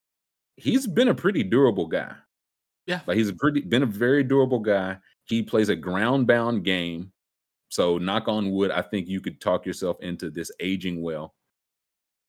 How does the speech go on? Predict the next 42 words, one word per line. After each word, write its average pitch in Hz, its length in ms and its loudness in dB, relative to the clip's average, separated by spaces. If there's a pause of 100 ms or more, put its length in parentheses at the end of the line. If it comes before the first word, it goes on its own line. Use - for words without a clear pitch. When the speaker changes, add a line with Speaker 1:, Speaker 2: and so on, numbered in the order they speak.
(180)
Speaker 1:
Like, 73 240 -6
that - 140 -10
him 101 280 -2
at 80 120 -6 (100)
thirty, 87 640 -4
scroll 117 300 -2
up - 80 -6
there, 87 100 -2
how 98 120 -2
old 82 100 -2
is 76 60 -14
Gobert? 65 420 -8 (320)
Thirty 80 300 -6
what? 69 300 -8 (180)
Speaker 2:
Uh, 156 360 -2
Speaker 1:
Um, - 100 -20 (340)
Speaker 2:
thirty 160 560 -2
already. 147 500 -6 (720)
Speaker 1:
Okay. 196 240 2 (460)
Thirty 175 260 8
already, 131 240 6
but 107 160 -2
you 190 80 -2
could 151 140 -2
talk 147 200 2
yourself 123 320 2
into, 107 360 0
okay, 98 340 2
Gobert 127 560 4
at - 80 -8
thirty-two 110 560 0
wouldn't 95 220 0
look 78 180 -6
that 92 160 -2
much 92 220 -10
different 90 260 -8
than 87 80 -8
he 85 60 -8
does 85 240 -6
now. 85 340 -10 (160)
Go 87 120 -2
to, - 60 -10